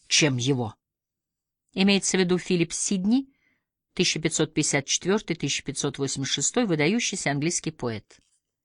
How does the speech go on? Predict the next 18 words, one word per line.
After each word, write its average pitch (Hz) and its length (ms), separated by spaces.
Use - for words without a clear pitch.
Этот 196 380
же 180 160
дух 196 280
самоотречения 190 1080
говорил 214 480
достопочтенный 214 1120
Обри: 139 420
«Я 156 160
хотел 226 340
бы 226 100
видеть 247 300
в 226 140
вас, 330 340
мальчики, 135 600
особенно 285 800
в - 80
тебе, 190 400
Вустер. 135 580